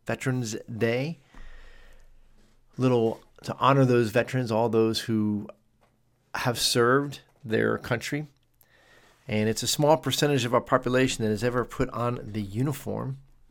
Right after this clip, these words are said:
And so thanks to all of them who have served. Now, Memorial Day in May is when we, we honor those who have given the ultimate sacrifice. And Veterans Day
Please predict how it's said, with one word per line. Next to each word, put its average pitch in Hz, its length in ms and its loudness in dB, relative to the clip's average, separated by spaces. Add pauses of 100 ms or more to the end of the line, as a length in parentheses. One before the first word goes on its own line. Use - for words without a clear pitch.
And 98 180 -8
so 107 400 0 (540)
thanks 120 300 -2
to - 100 -6
all 123 240 2
of 113 80 2
them 120 160 0
who 110 160 -6
have 110 300 -4
served. 127 400 2
Now, 110 100 0
Memorial 131 400 8
Day 135 300 6
in 110 200 -6 (220)
May 117 540 -2 (680)
is 113 380 0
when 113 140 -2
we, 107 220 0 (280)
we 110 180 -2
honor 127 320 0
those 113 380 4
who 117 200 -4
have 104 140 -2
given 117 220 -2
the 110 220 -2
ultimate 120 560 -2
sacrifice. - 1040 -4 (1000)
And 113 120 -2
Veterans 120 400 -2
Day 107 380 -2